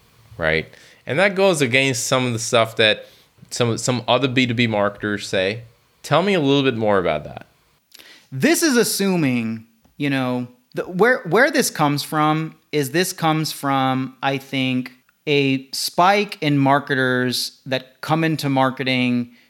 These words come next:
Speaker 2: just to do advertising or social media because they think it's cool, right? Or to come up with interesting creative ad campaigns without sort of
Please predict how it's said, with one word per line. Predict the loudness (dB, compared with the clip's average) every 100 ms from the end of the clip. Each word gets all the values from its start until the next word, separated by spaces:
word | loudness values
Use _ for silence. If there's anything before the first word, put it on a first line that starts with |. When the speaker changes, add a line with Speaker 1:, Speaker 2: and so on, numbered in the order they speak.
| -4
Speaker 2:
just | 0 0 0
to | -2
do | 2 2 4 4 2 -2 -10 _ _ _
advertising | 0 2 2 0 2 2 2 0
or | 0
social | 0 -2 -2 -2
media | 0 0 0 0 -2 -10 _ _ _
because | -2 0 2
they | 2
think | 0 -4
it's | -6
cool, | -6 -6 -4 -4 -6 _ _ _ _
right? | -2 2 2 0 -4 _ -6
Or | 0 2 2
to | -2
come | -4 2
up | 2 2
with | 0 -2 -2
interesting | -4 -2 -2 -2
creative | -2 0 2 0 -4 -2
ad | 0 0 -2
campaigns | 0 0 0 0 0 -2
without | -4 0 0 0 -2
sort | 0 0
of | 0 -2